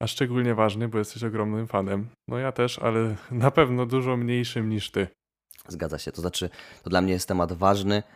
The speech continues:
Speaker 2: ale i niestety przykry, no bo mamy kolejne premiery przesunięte albo na kolejny rok, albo wręcz nie wiemy, jakie, jakie będą daty, kiedy te filmy się pojawią w kinach.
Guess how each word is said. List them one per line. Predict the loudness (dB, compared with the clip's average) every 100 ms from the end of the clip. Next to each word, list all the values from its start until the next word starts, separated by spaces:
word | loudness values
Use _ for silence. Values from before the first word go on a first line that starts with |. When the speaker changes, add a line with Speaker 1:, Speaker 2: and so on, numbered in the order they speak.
| -2
Speaker 2:
ale | 4 6
i |
niestety | 4 2 -2 0
przykry, | 0 0 -2 -10 _ _ -4
no |
bo | 0 2 0 -4
mamy | -2 0 -2 -4 _
kolejne | 2 4 6 4
premiery | 0 0 0 0 0
przesunięte | -4 -6 -2 -2 0
albo | 0 0 0
na | -2 -4
kolejny | -4 -2 0 0 2
rok, | 2 0 -8 -20 _
albo | -2 0 0 -4 -4 0 2 2 -2 -6 _ _ _ _ _ _ _ -16
wręcz | -8 -2 0 0 -2 -6 -10 _ _ _ _ _
nie | -4 0
wiemy, | 2 4
jakie, | 2 2 0 -2 -6 -18 -12 -10 -4
jakie | -2 2
będą | 2 2 4
daty, | 6 6 4
kiedy | -2
te | -2
filmy | -2 -2
się | -2
pojawią | -2 0 0 -2
w |
kinach. | -4 -8 -8 -12